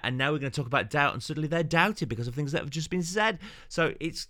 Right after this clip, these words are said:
it's a difficult topic to explore, and I think it's appropriate to do it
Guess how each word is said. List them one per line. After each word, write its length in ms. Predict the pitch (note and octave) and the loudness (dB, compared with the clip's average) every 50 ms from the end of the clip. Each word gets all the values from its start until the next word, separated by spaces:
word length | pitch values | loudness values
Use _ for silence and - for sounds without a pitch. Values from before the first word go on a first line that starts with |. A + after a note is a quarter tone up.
| - | -8
it's 200 | - G3 G#3+ - | -8 -8 -6 -6
a 60 | C4 | -8
difficult 800 | B3 - D#3 - F3+ E3 - - F#3 E3 - F#3 F#3+ F3+ - - | -8 -8 -6 -6 -6 -4 -2 -4 -4 -2 0 0 -2 -2 -2 -6
topic 380 | - - G#3 E3+ D#3 - - - - | -8 -8 -6 -4 -4 -4 -6 -6 -6
to 160 | - F#3+ F3+ | -2 0 0
explore, 880 | F3 E3 E3 - - - - - - - - F#3 F#3+ G3+ G#3+ G#3 E3+ C3+ | 0 0 -2 -6 -6 -6 -6 -6 -8 -6 -4 -2 0 0 2 2 2 0
and 80 | B2 C3 | 0 -2
I 20 | |
think 180 | - - E3 - | -4 -8 -8 -6
it's 120 | E3 D3+ | -6 -8
appropriate 680 | D#3 D#3+ - - E3 E3+ E3+ F3 - - E3+ D3 - - | -8 -8 -4 -2 0 0 0 0 -2 -4 -6 -6 -6 -6
to 120 | - - | -6 -6
do 340 | C#3+ B2 A2 G#2 C#3+ E3+ F#3+ | -6 -4 0 4 6 6 6
it 300 | F#3+ C3+ - - - - | 6 4 0 -2 -8 -14